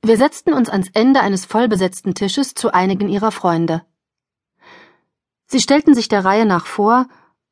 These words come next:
aber kaum, dass sie mir ihre Namen gesagt hatten, vergaß ich sie wieder. Eric, der Junge aus Englisch, winkte mir quer durch den Raum zu.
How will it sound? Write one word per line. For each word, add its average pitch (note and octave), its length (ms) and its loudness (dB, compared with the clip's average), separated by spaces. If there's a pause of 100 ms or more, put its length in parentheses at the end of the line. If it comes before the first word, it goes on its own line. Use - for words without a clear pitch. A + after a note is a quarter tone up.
aber C4 200 2
kaum, D4 380 6
dass A#3 120 0
sie A#3+ 80 0
mir A3+ 140 2
ihre F#3 180 2
Namen G#3+ 300 2
gesagt F#3+ 400 0
hatten, F#3+ 440 -4 (340)
vergaß E3+ 400 -2
ich D3+ 120 -6
sie D3+ 160 -4
wieder. D3+ 320 -4 (1080)
Eric, G#3 380 2
der F#3+ 120 2
Junge G3+ 240 2
aus - 140 -4
Englisch, G#3 520 -2 (540)
winkte C4+ 340 6
mir G3 180 4
quer G#3 300 2
durch G3 160 -2
den G3+ 140 -2
Raum E3 280 0
zu. D#3+ 360 -6